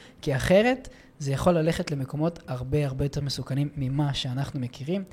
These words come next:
והיום אני מארח בשביל לדבר על הנושא החשוב הזה את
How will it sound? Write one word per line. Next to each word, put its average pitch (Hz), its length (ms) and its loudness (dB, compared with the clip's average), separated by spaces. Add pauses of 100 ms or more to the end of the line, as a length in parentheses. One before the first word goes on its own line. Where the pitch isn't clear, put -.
(400)
והיום 139 520 6 (440)
אני 135 160 0
מארח 135 480 4
בשביל 151 260 2
לדבר 160 200 4
על 151 60 2
הנושא 147 320 0
החשוב 147 380 0
הזה 123 180 0
את - 140 -6